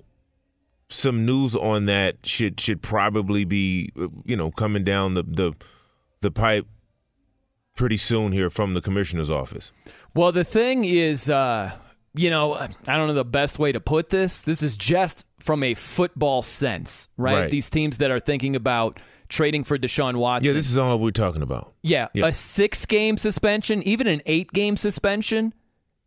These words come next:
Speaker 2: that's nothing in the grand scheme
Speaker 1: No.
Speaker 2: of things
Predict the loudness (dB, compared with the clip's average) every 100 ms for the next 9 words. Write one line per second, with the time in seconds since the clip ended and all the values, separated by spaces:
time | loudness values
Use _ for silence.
0 | _ _ _ _ -14 -6 0 2 0 -2
1 | -2 -2 -2 0 2 2 0 0 0 0
2 | -2 0 0 0 0 0 0 -2 -6